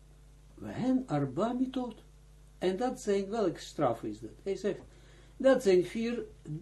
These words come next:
vier doden, ja, vier soorten dood.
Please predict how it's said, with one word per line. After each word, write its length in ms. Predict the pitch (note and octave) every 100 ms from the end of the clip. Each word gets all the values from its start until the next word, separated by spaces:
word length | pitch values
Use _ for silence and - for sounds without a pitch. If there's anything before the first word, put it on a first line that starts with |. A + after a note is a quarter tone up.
| -
vier 480 | - B3 B3 G3 - - - - -
doden, 800 | A#2+ B2 A3+ A#3+ A3 G3+ G3 G#3
ja, 200 | C4 A3+
vier 360 | - A#3+ A3 G#3+ - -
soorten 760 | - A3 A3 G3 G3+ G3+ C#3+
dood. 640 | F3 A#3 F#3 C3+ G#2+ -